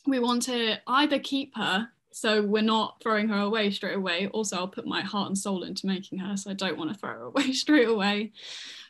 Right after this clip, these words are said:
But, um, I want to keep her, but if we were to get rid of her, we'll donate her to a theatre or maybe a library or a school or somewhere like that where she can be put on display.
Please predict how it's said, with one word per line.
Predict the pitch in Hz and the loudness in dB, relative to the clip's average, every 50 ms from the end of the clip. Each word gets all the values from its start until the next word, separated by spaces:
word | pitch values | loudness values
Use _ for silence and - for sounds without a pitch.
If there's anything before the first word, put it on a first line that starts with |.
| _ _ | _ _
But, | - 214 208 202 196 202 | 4 6 6 6 6 4
um, | - 214 208 202 196 196 196 196 190 196 196 - | 4 4 6 6 6 6 6 6 6 4 2 -2
I | - - 220 | -2 0 0
want | 214 247 269 254 262 | 2 2 0 0 -2
to | 226 | -2
keep | - 262 247 226 - | -2 -2 -2 -2 0
her, | - 220 190 185 | 0 0 2 2
but | 196 202 | 2 2
if | 202 208 - | 0 0 0
we | 254 247 220 | 0 0 2
were | 226 247 254 254 247 | 4 4 4 4 2
to | 247 247 208 | 2 0 0
get | 208 202 147 - | 0 0 0 0
rid | 196 185 | -2 -4
of | 185 - - | -4 -2 -2
her, | 190 165 165 156 - - - | 0 0 0 0 -2 -2 -2
we'll | 202 208 202 | 0 2 2
donate | 196 208 202 196 202 208 214 208 208 208 | 2 4 4 4 6 6 6 4 2 0
her | 202 202 190 175 | 0 -2 -2 -2
to | 185 - - 202 185 190 | -4 -6 -4 -2 -2 -2
a | 185 | -2
theatre | 196 - 202 202 196 196 196 - 208 190 190 190 190 165 - - | -2 0 0 2 2 2 0 0 0 0 2 2 2 0 -2 -2
or | - 185 180 185 | -2 0 0 0
maybe | 185 190 175 185 185 190 | 0 0 0 0 0 -2
a | 180 185 | -2 0
library | 196 202 208 208 202 202 196 196 196 196 190 180 | 2 4 4 4 2 2 0 0 0 0 0 0
or | 180 170 | -2 -4
a | 185 | -6
school | 190 - - - - 277 262 254 254 247 247 247 - - | -6 -6 -6 -4 0 0 2 2 2 0 0 -2 -2 0
or | 196 190 196 | 0 0 0
somewhere | 196 - 240 233 233 220 220 214 208 208 | 0 0 0 0 2 2 2 2 2 0
like | 208 202 196 - | 0 -2 0 2
that | 214 214 220 202 | 2 4 4 4
where | 214 202 196 | 2 0 0
she | 190 - 202 | 0 -2 -2
can | - 202 | 0 0
be | 196 196 | 0 0
put | 196 226 - - | 0 -4 -6 -4
on | 196 190 | -4 -4
display. | 185 185 - - - 220 202 185 180 196 202 196 | -4 -4 -8 -4 0 2 2 4 4 2 0 -2